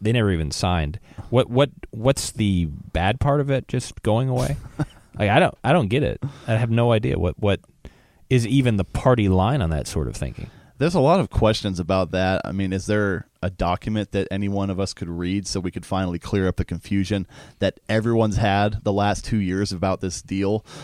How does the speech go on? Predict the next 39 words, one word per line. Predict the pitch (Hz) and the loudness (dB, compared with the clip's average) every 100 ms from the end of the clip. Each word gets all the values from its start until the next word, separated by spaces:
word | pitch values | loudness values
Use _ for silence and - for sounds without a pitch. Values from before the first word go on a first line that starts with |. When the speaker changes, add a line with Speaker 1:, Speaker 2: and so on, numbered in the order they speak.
| 107 95 | -6 0
Speaker 2:
Uh, | 98 90 - _ - | 2 0 -4 _ -6
did | - 117 | 0 0
they | 123 120 | 2 0
sign | - 120 131 | 2 2 2
it, | 110 | 2
like | 110 | 0
you | 110 | 0
said? | - 110 110 92 85 | -2 2 2 0 -2
Did | 110 117 | 0 2
they, | 113 | -2
did | 107 120 | 0 0
Iran | 113 113 110 | 0 0 0
even | 113 107 98 - | 0 -2 -4 -6
sign | - - 101 117 | -6 -2 0 0
it? | - | -2
Because | 107 113 104 | -2 0 0
if | 110 | 0
they | 98 | 0
didn't, | 92 123 107 - - - - | 2 2 0 -6 -18 -20 -8
it's | 104 101 | -4 0
obviously | 104 110 - 98 | 2 2 0 -2
not | 95 - | -2 -2
binding | - 87 113 90 | -2 0 0 -2
in | 85 | -4
any | 85 85 | -4 -2
way. | 87 87 95 - | 0 0 -2 -2
Why | 92 104 110 | 2 4 6
is | 107 113 | 4 2
it | 110 107 | 0 0
that | 98 90 | -2 -2
Iran | 95 90 95 98 | -4 -4 -2 -2
won't | 95 101 87 | -2 -4 -4
let, | 92 - _ _ | -4 -6 _ _
uh, | 92 87 71 - - | -6 -6 -6 -14 -16
the | 82 101 | -8 -4
International | 104 101 95 98 - 92 | -2 -2 0 -2 -2 -2
Atomic | - 98 95 90 - - | 0 0 0 -2 -4 -4
Energy | 113 107 95 87 | -2 -2 -2 -2
Agency | 98 98 - 95 92 | -4 -6 -4 -2 -2